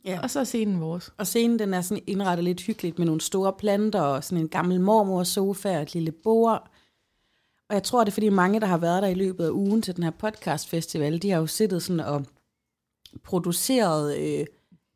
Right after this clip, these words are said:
Speaker 1: podcasts for en publikum. Altså egentlig bare flyttet deres studiesetup lidt til det her telt.
Speaker 2: Mhm. Det
Speaker 1: Og
Speaker 2: var
Speaker 1: det
Speaker 2: faktisk
Speaker 1: var
Speaker 2: lidt det, der var meningen.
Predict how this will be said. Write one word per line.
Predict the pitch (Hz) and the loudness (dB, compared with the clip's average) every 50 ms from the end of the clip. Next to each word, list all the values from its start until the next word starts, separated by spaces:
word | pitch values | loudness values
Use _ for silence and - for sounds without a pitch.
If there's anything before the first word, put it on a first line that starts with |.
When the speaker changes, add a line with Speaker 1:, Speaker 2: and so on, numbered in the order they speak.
| _ - | _ 0
Speaker 1:
podcasts | 208 190 - - - 180 147 139 151 - - - - | 0 0 -2 -2 -2 -2 0 0 -2 -4 -6 -6 -4
for | - 190 180 | -2 0 0
en | 202 180 | 0 -2
publikum. | - - 196 - - 180 180 180 - 156 147 151 | -2 -4 -6 -6 -6 -10 -10 -8 -4 -4 -2 -2
Altså | - 156 170 - 165 151 - - | -2 -4 -4 -4 -4 -4 -4 -4
egentlig | 196 214 196 175 165 170 | -2 -2 0 -2 -2 -2
bare | 170 165 175 | -2 -4 -4
flyttet | - - 196 175 160 - | -2 -4 -4 -4 -4 -4
deres | - 143 - | -6 -6 -6
studiesetup | - - 269 262 202 175 175 - - 190 175 170 165 165 - | -2 0 0 0 0 0 -4 -4 -4 -4 -2 -2 -4 -4 -2
lidt | 180 180 180 180 | -4 -4 -4 -6
til | - 165 156 | -10 -8 -6
det | 170 165 | -6 -4
her | 156 120 | -4 -6
telt. | - - - - 135 - - - - _ _ | -6 -6 -6 -6 -6 -8 -10 -16 -20 _ _
Speaker 2:
Mhm. | 196 208 196 190 190 | -2 0 0 0 0
Det | 196 | -2
Speaker 1:
Og | 196 208 - _ _ _ _ _ _ _ - | -4 -4 -8 _ _ _ _ _ _ _ 2
Speaker 2:
var | 220 196 | 4 6
Speaker 1:
det | - - | 6 6
Speaker 2:
faktisk | 190 - - | 6 4 4
Speaker 1:
var | 226 | 4
Speaker 2:
lidt | 226 233 233 - | 4 2 4 2
det, | 196 196 | 2 2
der | 196 165 | 2 2
var | 135 131 | 0 -2
meningen. | 135 151 156 156 165 180 208 185 120 - | -4 -2 -2 -2 -2 -2 -2 -2 -4 -6